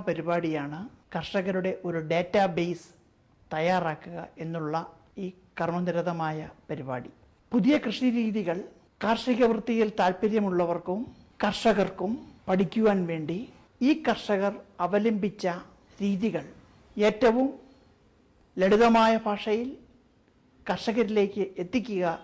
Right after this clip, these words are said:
എന്നുള്ള ഒരു ലക്ഷ്യം കൂടി ഇതിൻ്റെ പിന്നിലുണ്ട്. ഓരോ പഞ്ചായത്തിൽ നിന്നും ഏറ്റവും മെച്ചമായി കൃഷി ചെയ്ത പത്ത് കർഷകരെയാണ് ഇതിൻ്റെ ആദ്യഘട്ടത്തിൽ ഉൾപ്പെടുത്തിയിരിക്കുന്നത്.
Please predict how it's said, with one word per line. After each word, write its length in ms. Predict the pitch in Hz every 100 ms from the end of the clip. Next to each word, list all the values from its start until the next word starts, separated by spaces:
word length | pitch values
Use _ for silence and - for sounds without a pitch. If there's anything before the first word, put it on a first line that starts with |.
| - 175
എന്നുള്ള 360 | 185 214 175 151 147 - - - _ _ -
ഒരു 100 | 190 175
ലക്ഷ്യം 300 | 170 233 220
കൂടി 240 | 165 156 151 240 _ _ _ _ _ _ -
ഇതിൻ്റെ 300 | 175 180 170 - - _ _ -
പിന്നിലുണ്ട്. 540 | 185 180 139 139 156 - _ _ -
ഓരോ 320 | 185 226 277 285
പഞ്ചായത്തിൽ 540 | 214 214 220 220 214 214
നിന്നും 280 | 175 151 151 254 - - _ _ _ _ _
ഏറ്റവും 500 | 180 208 214 277 277 277
മെച്ചമായി 500 | 247 - 233 220 220 220
കൃഷി 240 | 185 - 180
ചെയ്ത 220 | 175 160 147 214 - _ _ _
പത്ത് 240 | 214 208 311 226
കർഷകരെയാണ് 720 | 190 208 190 185 175 147 147 175 - _ _ _
ഇതിൻ്റെ 340 | 180 202 190 180 175 165
ആദ്യഘട്ടത്തിൽ 680 | 190 240 240 170 170 147 156 151 - 156
ഉൾപ്പെടുത്തിയിരിക്കുന്നത്. 960 | 151 175 175 160 143 123 113 - -